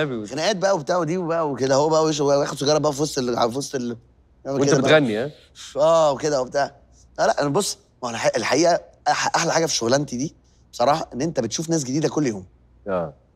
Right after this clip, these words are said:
Speaker 2: ومن جميع الفئات ومن جميع الأشكال ومن جميع كل حاجة. فبقيت خلاص بتخش الفرح بتعرف الناس دي شكلها عامل إزاي، بيحبوا بعض ولا لأ، آه، من القاهرة ولا من الأقاليم، آم، آه، كل حاجة.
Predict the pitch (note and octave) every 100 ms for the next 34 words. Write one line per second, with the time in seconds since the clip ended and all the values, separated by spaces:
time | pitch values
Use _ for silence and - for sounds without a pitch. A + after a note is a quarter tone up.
0 | _ _ A#2 C#3 C3 D3 G#3 F3+ B2+ -
1 | C#3 E3 D3 B2+ A#2+ D#3 C#3+ B2 - -
2 | G#2+ - C#3+ C#3+ A#2 A2 A#2 D3 - F#3
3 | D3+ G#2+ - - _ _ - A#2 F#3 A3
4 | - D3 A#2+ A#2+ - F#3 C#3+ C3 F3+ -
5 | - _ - C3 F#3 E3+ C3+ C#3 D3+ D3
6 | C3+ - C#3+ C#3 A#2 A2+ B2+ A#2 - _
7 | _ A#2+ E3+ D3 D3 C3+ A#2 B2 C#3 C3
8 | A#2+ - _ _ C3 B2+ B2+ B2+ C3+ -
9 | B2+ C3 F3+ D3 B2 A2+ - A#2+ C#3+ B2+
10 | - _ _ _ - B2+ B2 B2 B2 B2
11 | B2 B2+ A#2+ A#2+ A#2 A#3 G3+ E3+ E3 -